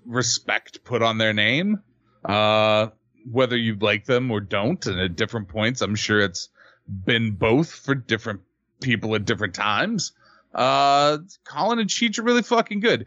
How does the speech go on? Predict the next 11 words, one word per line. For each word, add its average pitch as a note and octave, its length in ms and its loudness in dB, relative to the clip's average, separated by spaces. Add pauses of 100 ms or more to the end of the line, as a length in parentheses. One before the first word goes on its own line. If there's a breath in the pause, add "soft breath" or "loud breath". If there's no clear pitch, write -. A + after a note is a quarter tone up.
(160 soft breath)
You A3 120 0
know F4+ 80 4
what F#4+ 120 4
made C#4+ 200 4
me C4 140 2
real B3 200 4
happy A3+ 480 0 (220 soft breath)
was E3 540 4
the, C3+ 360 -4
when D#3 220 4
the, C#3 200 0